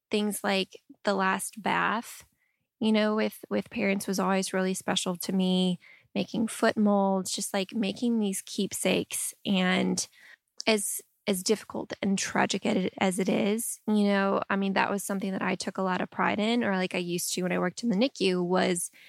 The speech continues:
to try and create something beautiful, like, within those last moments, something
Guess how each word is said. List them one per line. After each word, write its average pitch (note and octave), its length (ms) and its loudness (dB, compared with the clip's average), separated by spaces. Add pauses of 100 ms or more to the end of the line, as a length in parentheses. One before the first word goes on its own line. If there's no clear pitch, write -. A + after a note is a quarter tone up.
(420)
to F#3 540 4 (580)
try G3+ 320 2
and F#3+ 200 -2
create F3+ 800 0 (800)
something G3 460 0
beautiful, E3+ 640 0
like, - 200 -2
within F#3+ 260 -2
those F3+ 180 -2
last F3 340 -2
moments, - 400 -4
something F#3+ 480 0